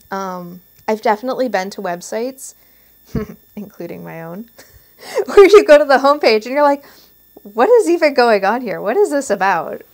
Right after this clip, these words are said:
You know, what's the expectation?" And it kinda, that, again, that ambigu-, ambiguity, uh, just makes it really hard to commit to a brand.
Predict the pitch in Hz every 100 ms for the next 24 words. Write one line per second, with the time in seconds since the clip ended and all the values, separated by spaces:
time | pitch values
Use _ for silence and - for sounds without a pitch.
0 | _ 208 202 180 196 233 - - 214 -
1 | 175 - 294 - - - _ _ _ _
2 | _ _ _ - 262 254 247 247 247 240
3 | 262 _ _ - 247 - - 285 285 262
4 | - 208 226 - 226 294 247 185 - 233
5 | 240 240 226 190 202 - _ _ - 226
6 | 226 220 190 185 185 196 226 262 294 _
7 | _ _ _ _ 220 214 214 214 214 214
8 | 302 - 381 - 247 262 277 269 269 240
9 | - 220 220 226 _ - 226 208 208 202
10 | 202 196 - 180 - 208 240 247 240 240
11 | 240 240